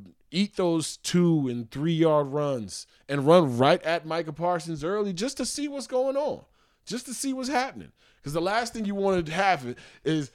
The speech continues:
him chase down a play weak side and, and force a turnover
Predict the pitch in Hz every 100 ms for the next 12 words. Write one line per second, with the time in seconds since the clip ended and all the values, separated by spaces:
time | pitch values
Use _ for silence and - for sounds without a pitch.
0 | _ _ 185 196 - 202 185 160 180 175
1 | 156 - 180 147 170 160 - 143 123 107
2 | 107 - _ - 139 139 147 139 180 180
3 | - 147 175 175 143 120 110 101